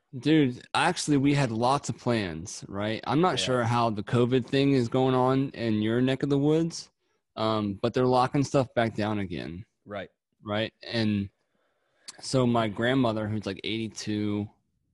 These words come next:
Speaker 1: um, is up from, down from Maryland,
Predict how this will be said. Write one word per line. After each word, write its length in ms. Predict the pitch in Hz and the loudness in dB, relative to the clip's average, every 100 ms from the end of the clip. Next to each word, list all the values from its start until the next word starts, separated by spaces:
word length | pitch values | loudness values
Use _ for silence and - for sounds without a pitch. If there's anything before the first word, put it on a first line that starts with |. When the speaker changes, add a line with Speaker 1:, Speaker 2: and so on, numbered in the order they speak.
| _ | _
Speaker 1:
um, 380 | 101 98 92 90 - | -12 -10 -10 -12 -14
is 220 | 104 98 - | -12 -12 -8
up 260 | 117 117 - | -4 -4 -6
from, 680 | - - 98 92 92 101 - _ 117 110 | -14 -8 -6 -4 -4 -6 -8 _ -10 -4
down 340 | 113 107 120 110 | 0 2 2 0
from 280 | - 104 101 | -2 -4 -2
Maryland, 640 | 104 107 98 87 90 | -2 -2 -4 -6 -8